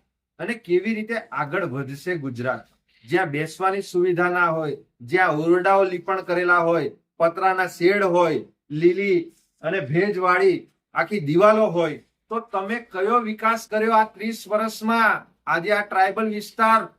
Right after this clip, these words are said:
અને સમગ્ર ગુજરાતના લોકો હવે જાગી ગયા છે. જે તમે ફોટોશૂટ કરીને જે વાહવાહી મેળ-, મે-, મેળવવા માંગો છો સોશિયલ મીડિયા પર,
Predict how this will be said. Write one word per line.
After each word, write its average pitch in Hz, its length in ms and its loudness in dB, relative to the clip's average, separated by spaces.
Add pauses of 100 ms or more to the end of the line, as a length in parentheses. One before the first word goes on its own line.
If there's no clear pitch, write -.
(120)
અને 202 160 -4
સમગ્ર 214 520 -2
ગુજરાતના 208 600 2
લોકો 214 260 0
હવે 208 220 -2
જાગી 180 400 -2
ગયા 208 260 2
છે. 131 340 -8 (880)
જે 202 180 4
તમે 233 340 2 (440)
ફોટોશૂટ 240 600 2
કરીને 240 360 0
જે 208 120 0
વાહવાહી 233 640 6
મેળ-, 226 380 -2
મે-, 208 140 -2
મેળવવા 220 500 -2
માંગો 208 340 4
છો 262 200 -2
સોશિયલ 226 440 -6
મીડિયા 214 360 2
પર, 208 240 -2